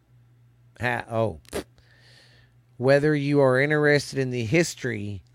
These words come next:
of the lighthouse or the stories of hauntings,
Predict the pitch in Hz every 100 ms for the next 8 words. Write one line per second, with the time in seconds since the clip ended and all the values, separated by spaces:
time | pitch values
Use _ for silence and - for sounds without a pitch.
0 | _ _ _ _ _ 139 135 123 120 120
1 | 117 113 107 110 107 107 110 - - -
2 | _ _ _ _ _ _ _ - _ _
3 | _ _ _ _ _ _ _ _ _ _
4 | _ _ _ _ _ _ _ _ - -
5 | - - - 135 139 139 123 - 147 143
6 | 143 120 110 131 131 120 85 62 -